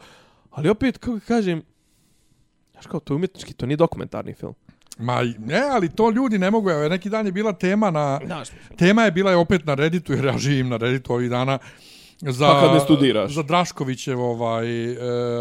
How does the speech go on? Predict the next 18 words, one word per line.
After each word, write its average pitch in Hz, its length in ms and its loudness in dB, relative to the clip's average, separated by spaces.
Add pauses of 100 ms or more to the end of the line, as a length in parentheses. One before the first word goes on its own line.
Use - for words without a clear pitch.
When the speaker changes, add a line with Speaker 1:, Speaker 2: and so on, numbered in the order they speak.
(100)
Speaker 2:
ro-, 131 220 -4
roman 139 420 0
Aleksandar 113 540 -6
od 107 100 -8
Jugoslavije. 185 680 -2
Speaker 1:
Aha. 135 240 -2 (400)
Speaker 2:
Koliko 175 300 2
je 135 400 0
istorijski 139 460 -6
vjerodostojan. 117 560 -6
I 120 40 -4
onda 131 160 0
ljudi 139 240 0
krenuli 117 320 -6
da 104 100 -10
kenjaju. 107 520 -8 (440)
Kako, 143 320 -4 (240)
pošto 139 240 -2